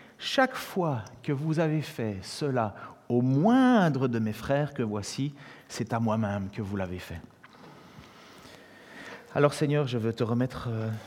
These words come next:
premièrement ma propre vie. Seigneur, parfois, et c'est vrai, j'ai évité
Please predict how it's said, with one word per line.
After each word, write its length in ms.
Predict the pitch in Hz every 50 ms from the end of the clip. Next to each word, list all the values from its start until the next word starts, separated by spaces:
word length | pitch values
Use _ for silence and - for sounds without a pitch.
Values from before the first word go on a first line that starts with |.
| - - - - - - - - - - -
premièrement 400 | - - 117 127 131 131 135 131
ma 120 | 135 131 123
propre 420 | - - - 139 - - - 135
vie. 300 | 117 107 120 147 185 214 - - - - - - - - _ _ - - - - - - - - - - - - - - - - - - - - - - - - - - - - - - - - - - - - - - - -
Seigneur, 360 | - - 127 123 131 135 135 131
parfois, 420 | 135 120 - - - 123 135 127
et 40 | 110
c'est 160 | - - 147
vrai, 300 | 120 110 104 110 113 110
j'ai 420 | 101 101 101 104 101 98 - - 120
évité 460 | 117 110 123 117 120 - 135 143